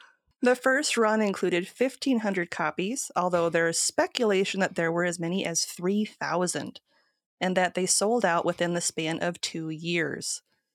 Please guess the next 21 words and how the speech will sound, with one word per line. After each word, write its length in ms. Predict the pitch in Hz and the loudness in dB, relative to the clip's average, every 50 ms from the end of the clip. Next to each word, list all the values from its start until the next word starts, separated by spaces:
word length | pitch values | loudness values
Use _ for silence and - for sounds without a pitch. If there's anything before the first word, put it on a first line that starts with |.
| _ _ _ _ _ _ _ _ _ _ | _ _ _ _ _ _ _ _ _ _
Prior 420 | - - 190 190 226 269 269 226 208 | -4 0 2 2 4 4 2 2 2
to 140 | - 208 | 0 0
the 80 | 190 190 | 0 0
second 380 | 185 - - 285 330 - 330 - | 2 2 0 0 0 -2 -2 -2
round 260 | - 185 175 170 170 | 0 2 2 2 2
of 120 | 170 165 - | 0 -2 -4
printing, 540 | - 175 156 156 - 160 151 151 156 156 - | -4 -4 -2 -2 -2 -2 -2 -2 -2 -4 -4
the 140 | - 175 180 | -6 -4 -2
illustrations 760 | - 196 233 294 302 - - 208 185 190 - - 185 180 180 | 0 2 2 2 0 0 0 0 0 0 0 -2 -4 -4 -4
were 140 | - - 170 | -6 -6 -8
touched 380 | - - - 262 294 - - - | -8 -6 -6 -6 -4 -4 -2 -2
up 220 | 165 156 156 - - | -2 -2 -4 -6 -10
and 240 | - 165 170 165 156 | -10 -8 -8 -6 -6
the 100 | - 170 | -6 -6
cover 420 | 165 - - - 269 262 247 226 208 | -8 -6 -4 -4 -2 0 0 2 2
was 180 | 190 190 185 - | 0 0 -2 -2
altered 460 | - 170 175 190 190 - 175 165 160 | 0 0 0 0 0 -2 -4 -4 -4
to 120 | - 175 170 | -4 -6 -4
that 240 | 165 156 147 151 - | -4 -4 -4 -4 -4
of 180 | - 160 160 - | -6 -8 -6 -6
Strovelpeter, 1000 | - - - - 220 233 226 - 175 170 - - 151 - - - - - - | -8 -4 0 0 2 2 2 0 0 -2 -4 -6 -8 -8 -6 -8 -8 -8 -8